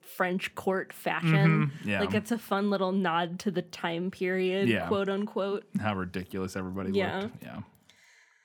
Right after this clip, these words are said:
Speaker 1: Uh, I love Belle throwing it back to Gaston at the end. "He's no monster, Gaston.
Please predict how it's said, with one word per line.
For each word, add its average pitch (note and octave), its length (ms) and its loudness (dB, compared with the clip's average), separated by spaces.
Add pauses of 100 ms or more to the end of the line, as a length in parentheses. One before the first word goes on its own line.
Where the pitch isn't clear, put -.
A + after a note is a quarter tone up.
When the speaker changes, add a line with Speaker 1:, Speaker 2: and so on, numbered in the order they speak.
(460)
Speaker 1:
Uh, A3 300 4
I A3+ 100 6
love A3 680 2
Belle G3 640 2 (580)
throwing G3+ 500 0
it F#3 200 0
back F#3 300 0
to G#3+ 120 -6
Gaston F3+ 880 0 (260)
at F#3+ 140 -4
the E3+ 140 0
end. E3+ 420 -4 (320)
"He's A#3 320 2
no G3 160 4
monster, F#3 580 2
Gaston. E3+ 800 -4